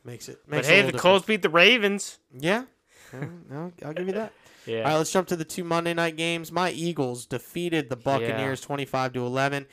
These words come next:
Speaker 1: Wasn't a perfect game, but it got the job done. Swift,
Speaker 2: Yeah.
Speaker 1: another massive game
Speaker 2: Yeah.
Speaker 1: on the ground, hundred thirty yards on sixteen
Speaker 2: Y'all were in
Speaker 1: carries.
Speaker 2: control.
Speaker 1: We, uh, we force-fed A J Brown.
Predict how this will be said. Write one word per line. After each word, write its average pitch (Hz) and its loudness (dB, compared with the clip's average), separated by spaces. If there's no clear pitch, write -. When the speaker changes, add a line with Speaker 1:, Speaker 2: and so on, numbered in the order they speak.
Speaker 1:
Wasn't 175 4
a 185 2
perfect 196 2
game, 190 0
but 175 0
it 160 -2
got 147 2
the 135 -10
job 127 -2
done. 156 0
Swift, 147 2
Speaker 2:
Yeah. 143 -4
Speaker 1:
another 139 0
massive 127 -4
game 120 -8
Speaker 2:
Yeah. 120 -8
Speaker 1:
on 120 -8
the 120 -12
ground, 123 -6
hundred 123 -8
thirty 123 -4
yards 120 -6
on 120 -10
sixteen 120 -14
Speaker 2:
Y'all 139 4
were 156 6
in 160 6
Speaker 1:
carries. 160 2
Speaker 2:
control. 101 -10
Speaker 1:
We, 160 2
uh, 147 4
we 147 -2
force-fed 180 0
A 170 4
J 160 -2
Brown. 123 -4